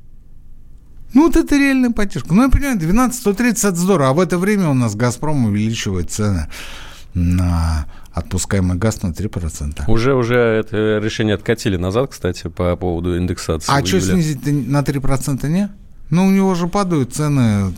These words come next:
Speaker 1: Я понимаю, когда государству тяжело, мы все должны в едином порыве помочь, но это как с бензином. Ну, когда цены высокие, ну, вы же понимаете, цены на нефть высокие, поэтому бензин стоит дорого, а когда цены низкие, ну, вы, ну, вы даете. Ну,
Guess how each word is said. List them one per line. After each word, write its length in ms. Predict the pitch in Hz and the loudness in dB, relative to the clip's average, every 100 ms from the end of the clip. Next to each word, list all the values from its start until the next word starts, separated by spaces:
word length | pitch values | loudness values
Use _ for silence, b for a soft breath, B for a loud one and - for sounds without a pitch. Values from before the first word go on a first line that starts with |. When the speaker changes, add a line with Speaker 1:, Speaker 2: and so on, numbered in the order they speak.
| - | -8
Speaker 1:
Я 260 | - 127 147 | -2 0 0
понимаю, 840 | 156 175 196 185 120 104 101 104 - | 0 2 4 4 4 4 2 0 0
когда 280 | 131 131 | 0 0
государству 500 | 131 131 151 143 - | 0 -2 -2 -2 -2
тяжело, 400 | 123 131 120 151 | -2 0 0 2
мы 140 | 135 127 | 2 2
все 160 | - | 2
должны 320 | 131 127 127 127 | 2 2 2 0
в 60 | |
едином 340 | 127 135 131 123 | 2 2 2 2
порыве 320 | 123 131 120 | 2 2 0
помочь, 360 | 139 160 190 | 0 0 2
но 100 | 170 | 0
это 80 | 170 | 0
как 180 | 170 170 | 0 -2
с 60 | 160 | 2
бензином. 500 | 196 196 165 87 - B B B B B | 2 4 2 0 -6 B B B B B
Ну, 120 | 147 | 2
когда 280 | 175 196 208 | 2 2 0
цены 320 | - 226 214 | 2 2 4
высокие, 460 | 214 196 269 202 | 2 2 0 0
ну, 140 | 160 160 | 2 4
вы 80 | 156 | 4
же 120 | 151 | 4
понимаете, 640 | 175 185 226 277 170 123 110 | 2 2 2 2 0 -2 -2
цены 340 | - 170 151 | 0 2 2
на 160 | 143 156 | 2 2
нефть 240 | 156 120 | 2 2
высокие, 460 | 135 135 214 202 139 | 0 2 2 2 2
поэтому 400 | 147 135 139 143 | 2 2 2 2
бензин 360 | 147 208 277 | 4 4 4
стоит 280 | 247 185 165 | 4 4 4
дорого, 340 | 156 147 113 117 | 4 2 2 0
а 40 | |
когда 340 | 92 139 135 156 | 2 0 0 0
цены 300 | 175 165 170 | 2 4 4
низкие, 380 | 170 139 127 - B B | 4 4 0 -2 B B
ну, 200 | 151 175 | 6 6
вы, 300 | 156 143 175 | 6 2 0
ну, 160 | 147 151 | 0 2
вы 200 | 139 135 | 2 2
даете. 880 | 135 127 101 92 107 73 65 - | 4 2 0 -2 -2 -4 -4 -4
Ну, 140 | 85 | -4